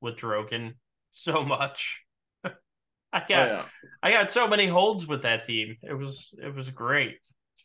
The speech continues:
Speaker 2: Kyle Katarn is your third?
Speaker 1: Um, well, the, I, I mean, in five v five, but
Speaker 2: Oh,
Speaker 1: yeah.
Speaker 2: okay.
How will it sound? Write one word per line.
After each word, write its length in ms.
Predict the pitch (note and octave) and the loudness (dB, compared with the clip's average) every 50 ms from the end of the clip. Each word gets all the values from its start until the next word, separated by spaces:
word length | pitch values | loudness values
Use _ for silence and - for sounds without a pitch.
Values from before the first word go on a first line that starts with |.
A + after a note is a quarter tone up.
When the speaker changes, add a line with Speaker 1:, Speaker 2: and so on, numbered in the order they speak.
| _ _ _ _ _ _ _ | _ _ _ _ _ _ _
Speaker 2:
Kyle 220 | - C3+ A#2 A2+ A2 | 2 4 4 4 4
Katarn 420 | G2 G#2+ G#2 - A2+ G#2 G#2 G#2+ | 0 -2 -4 0 0 0 2 0
is 140 | A2 G#2+ G#2 | -2 -6 -8
your 100 | G#2 A2 | -10 -6
third? 340 | - A2 G2+ A#2 B2+ C3+ C3+ - - _ _ _ _ _ _ _ _ _ _ _ _ _ _ _ _ _ _ _ - | -2 2 2 2 2 0 -6 -10 -14 _ _ _ _ _ _ _ _ _ _ _ _ _ _ _ _ _ _ _ 0
Speaker 1:
Um, 560 | D3 C#3 C#3+ C#3 C3 B2+ B2 A#2+ A#2 A2+ B2 C3 _ _ _ _ _ _ _ _ _ _ _ _ _ _ _ _ _ - | 4 6 6 8 6 6 6 4 2 0 -4 -14 _ _ _ _ _ _ _ _ _ _ _ _ _ _ _ _ _ 2
well, 240 | D#3+ E3 E3+ E3 C#3+ | 4 4 4 6 6
the, 100 | F3 D#3+ | 4 4
I, 240 | - D3+ D#3 D#3+ D#3 D#3+ - - _ - | 4 2 0 0 -2 -6 -18 -16 _ 0
I 140 | D3 D3+ | 0 2
mean, 160 | D#3+ D#3 C#3 C3 | 4 4 4 2
in 140 | B2 A#2+ A#2 | 2 0 0
five 280 | - C3+ B2 A#2+ A2+ | 0 2 2 2 2
v 120 | G#2+ G#2+ G2+ | -2 -8 -12
five, 380 | - - G#2 G2+ G2 G#2 - _ - | -10 -8 -8 -8 -8 -10 -10 _ -2
but 240 | A#2+ A2+ G#2 - - _ _ _ _ - | -2 -2 -2 -4 -10 _ _ _ _ 2
Speaker 2:
Oh, 240 | B2 A#2 G#2 A2 | 4 6 6 4
Speaker 1:
yeah. 160 | A2 G#2+ G#2 G2+ | 4 2 0 -2
Speaker 2:
okay. 100 | - | -4